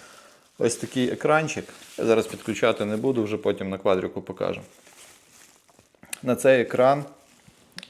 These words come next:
зробили спеціальну прошивку, яка буде показувати максимум інформації по всіх банках, по батареї, по температурі, по всіх налаштуваннях контролера.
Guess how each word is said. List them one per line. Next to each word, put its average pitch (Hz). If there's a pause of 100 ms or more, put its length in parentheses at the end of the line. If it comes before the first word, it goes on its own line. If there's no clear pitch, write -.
зробили 110
спеціальну 104
прошивку, 151 (340)
яка 110
буде 104 (300)
показувати 98 (120)
максимум 107
інформації 117 (800)
по 113
всіх 107
банках, 127
по 110
батареї, 113
по 101
температурі, 104
по 104
всіх 107
налаштуваннях 101 (1040)
контролера. 143